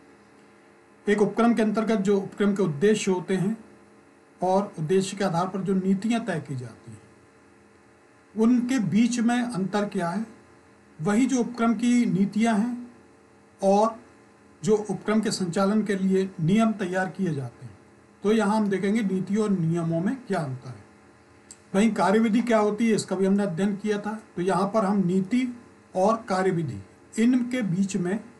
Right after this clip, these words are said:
क्या अंतर है, इस अध्याय में देखेंगे। साथ ही हम जानेंगे एक अच्छी और बेहतर योजना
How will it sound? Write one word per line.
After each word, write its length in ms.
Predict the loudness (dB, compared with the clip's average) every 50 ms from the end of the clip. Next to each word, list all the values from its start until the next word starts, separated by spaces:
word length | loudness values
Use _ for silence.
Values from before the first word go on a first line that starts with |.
| -20 -12 -8
क्या 120 | -4 -4
अंतर 340 | -2 -2 -4 -4 -4 -2 -2
है, 60 | -2 -2
इस 140 | -4 -4 -8
अध्याय 320 | -8 -6 -4 -4 -4 -2
में 140 | -2 -4 -4
देखेंगे। 380 | -4 -6 -4 -2 -2 -2 -2 -4 -6 -14 -20 -20 -20 -20 -20 -20 -20 -20 -20 -20 _ _
साथ 380 | -8 -2 0 2 2 2 2 2
ही 60 | 2
हम 180 | 4 4 4 4
जानेंगे 500 | 4 2 4 4 4 4 4 2 0 0 -4 -10 -20 -20 -8 -6
एक 140 | -6 -4 -4
अच्छी 520 | -4 -6 -6 -6 -6 -4 0 2 2 2 0
और 260 | -2 -4 -4 -2 -2
बेहतर 380 | 0 -2 -4 -2 -2 0 2
योजना 460 | 4 4 4 4 4 4 2 2 2